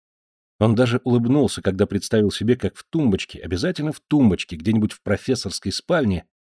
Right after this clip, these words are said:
найдет белую бумажку, свернутую пакетиком. Что, на Витьке свет клином, что ли, сошелся? В конце концов, возьму такси и скажу на курорт. Пятерку в зубы, что он в чемоданы лезть будет? Сударь снова посмотрел на часы.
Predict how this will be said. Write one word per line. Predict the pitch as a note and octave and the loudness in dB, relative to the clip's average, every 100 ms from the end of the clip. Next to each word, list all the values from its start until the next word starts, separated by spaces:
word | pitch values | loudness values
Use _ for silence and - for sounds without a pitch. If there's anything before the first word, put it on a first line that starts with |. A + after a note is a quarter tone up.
| _ _ - | _ _ -2
найдет | G2+ G#2+ C#3 | 0 2 2
белую | G2+ F#2 C#3+ C3+ B2+ | 0 0 2 2 2
бумажку, | A#2+ B2 A2+ F2 - - | 2 4 4 2 -4 -12
свернутую | - F#2+ G2+ F#2+ G2+ | -6 -2 0 -2 -2
пакетиком. | F#2 G2 - E2+ - - - _ _ _ _ _ | -4 -6 -6 -8 -8 -18 -20 _ _ _ _ _
Что, | - G2 | -8 -2
на | D#2 E2 | 0 2
Витьке | G#2+ - F2+ | 0 0 -6
свет | - A2 B2 | -2 0 -2
клином, | - G2+ D#2+ | -2 -2 -2
что | - F2 | -6 -10
ли, | |
сошелся? | - F#2 - D2+ - - _ _ _ _ _ | -8 -8 -8 -10 -12 -14 _ _ _ _ _
В | _ | _
конце | - E2+ G#2+ | -6 -4 -4
концов, | G#2 F2+ G2 F2 | -2 -2 -2 -2
возьму | F2 A2+ | 0 0
такси | G#2+ F2+ - | 0 -4 -2
и | G#2+ | -4
скажу | - E2 | -2 0
на | G#2+ | 0
курорт. | - D#2+ F2 F#2 _ _ _ _ _ - | -2 -6 -6 -6 _ _ _ _ _ -6
Пятерку | G#2+ B2+ A2 G#2+ | 2 2 2 -2
в | |
зубы, | F#2+ A2+ A#2 E2+ - _ | 0 0 2 0 -4 _
что | - A#2 | -4 0
он | F2+ | 0
в | - | -2
чемоданы | G2 G2+ B2 B2 | -2 0 2 2
лезть | F2 D#2+ | 2 -2
будет? | C#2+ D2+ - _ _ _ _ _ _ _ | -6 -10 -10 _ _ _ _ _ _ _
Сударь | - C3 C3 | -6 0 0
снова | G2+ - B2 C3+ | 0 0 2 0
посмотрел | - F#2+ F2 G2+ | -4 -6 -4 -2
на | G2 | -2
часы. | - G2+ - E2 | -4 -8 -10 -12